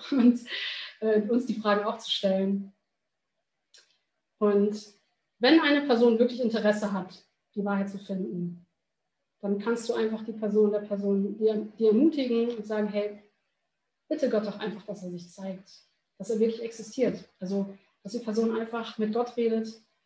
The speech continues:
äh, und dann einfach auch eins von den Evangelien, Markus oder Johannes, liest. Und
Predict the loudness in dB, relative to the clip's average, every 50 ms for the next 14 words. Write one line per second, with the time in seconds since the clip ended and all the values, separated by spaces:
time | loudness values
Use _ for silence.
0 | _ _ _ _ _ _ -2 0 0 0 0 0 0 0 0 0 0 -2 -2 -4
1 | -6 -4 -4 -4 -4 -4 -8 _ _ _ -16 -16 -12 -6 0 0 2 2 2 2
2 | 4 6 6 4 4 2 -2 0 2 4 4 6 6 6 6 4 2 0 -4 -6
3 | -4 -2 -2 0 0 0 0 0 0 -2 -2 -2 0 0 0 -2 -4 -10 _ _
4 | _ _ _ _ _ _ _ _ _ _ _ _ _ _ _ _ _ _ _ _
5 | _ _ _ _ _ _ _ _ _ _ _ _ _ _ _ _ _ _ _ _
6 | _ _ _ _ _ 2 4 4 6 4 2